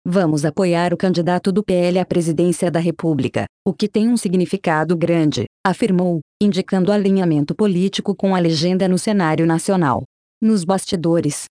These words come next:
Tarcísio tem ponderado que uma disputa direta contra o Partido dos Trabalhadores exige cautela na composição da chapa. Aliados avaliam que a escolha de dois nomes fortemente ideológicos poderia ampliar riscos eleitorais e dificultar a construção de apoios mais amplos.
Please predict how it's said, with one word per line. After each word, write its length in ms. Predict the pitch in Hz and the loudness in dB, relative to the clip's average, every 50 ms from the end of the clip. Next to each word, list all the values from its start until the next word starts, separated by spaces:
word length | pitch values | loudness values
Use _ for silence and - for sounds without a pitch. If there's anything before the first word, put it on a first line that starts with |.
| _ _ _ | _ _ _
Tarcísio 580 | 208 196 180 - - - 185 208 202 170 196 | -2 -2 -2 -2 -2 -2 0 0 0 0 0
tem 160 | 202 214 185 175 | 0 0 0 0
ponderado 540 | 160 208 202 185 180 170 165 156 147 165 | 2 0 0 2 2 2 0 0 0 -2
que 100 | 151 - | -2 0
uma 160 | 175 180 175 170 | 0 0 0 0
disputa 520 | 160 165 - - - - 240 240 - 190 | 0 -2 -4 -4 -4 -4 -2 0 0 -2
direta 420 | 165 208 190 208 233 254 - 147 | 0 0 0 0 -2 0 -2 -2
contra 400 | 135 - 202 180 180 180 - 202 | -2 0 0 0 0 0 0 0
o 40 | 196 | 0
Partido 460 | 190 185 170 160 - - 202 190 185 | 0 0 -2 -2 -2 -2 -2 0 0
dos 160 | 196 156 156 - | -2 -2 -2 -2
Trabalhadores 760 | - 185 165 156 165 165 160 151 143 160 180 185 185 180 165 | -2 -2 0 0 0 0 0 0 2 0 2 2 0 0 0
exige 420 | 180 170 156 165 190 196 170 190 | 0 0 2 2 2 2 2 0
cautela 540 | 180 - 175 165 156 - 175 170 170 175 175 | -2 0 -2 -2 0 0 0 0 2 2 2
na 100 | 165 160 | 0 -2
composição 720 | - - 175 170 - 180 170 151 160 147 - - 190 185 180 | -2 -2 -4 -2 0 -2 -2 -2 -4 -6 -4 -2 -2 0 0
da 140 | 165 190 202 | 0 -2 -2
chapa. 480 | - - - 165 151 139 - 131 113 - - _ _ _ _ _ - | -2 -2 -2 -2 -2 -2 -2 -4 -4 -4 -8 _ _ _ _ _ -2
Aliados 560 | 180 180 180 175 165 165 190 196 185 196 170 | -2 0 2 2 2 2 0 0 -2 -2 -2
avaliam 460 | 175 160 160 156 156 165 170 185 190 185 | 0 0 0 0 0 0 0 0 0 0
que 100 | - 175 | 0 0
a 60 | 170 | 0
escolha 440 | 151 - - - - 190 185 180 170 | 0 -2 -4 -2 0 0 0 0 0
de 120 | 180 202 | 0 0
dois 260 | 175 202 202 196 175 | 2 2 0 2 2
nomes 380 | 196 175 170 170 180 180 - - | 2 2 2 2 0 0 -2 -2
fortemente 640 | - 190 180 185 - - 196 180 175 185 185 - 208 | 0 0 0 0 -2 -2 0 0 2 0 0 0 -2
ideológicos 680 | 165 165 156 139 147 151 156 170 156 - - 165 - | 0 0 0 2 2 2 2 2 0 -2 -4 -4 -2
poderia 400 | - 190 165 170 160 156 180 175 | -2 -2 0 0 0 0 0 0
ampliar 440 | 165 151 180 180 180 175 170 175 170 | 0 0 0 0 0 2 2 0 0
riscos 480 | 151 170 196 220 226 - - 190 170 196 | 0 0 0 0 -2 -4 -4 -4 -2 0
eleitorais 640 | 202 196 196 196 - 185 170 175 180 190 202 175 | 0 0 0 0 0 0 2 2 2 2 0 0
e 40 | 208 | 0
dificultar 640 | 180 190 - - 196 - 247 254 - - 180 180 180 | -2 -2 -2 -4 -4 -4 -4 -4 0 0 0 2 0
a 60 | 175 | 0
construção 600 | - 214 214 - - 220 233 - - - 185 185 | 0 -2 -2 -2 -2 -2 -4 -2 -2 -2 -2 0
de 80 | - | 0
apoios 540 | 190 190 - - 170 175 170 165 160 151 139 | -2 -2 -2 -2 0 0 2 2 0 0 0
mais 260 | 165 165 175 180 175 | 0 2 2 2 2
amplos. 460 | 175 185 190 - - 110 107 - - | 2 0 0 0 -2 -4 -6 -6 -8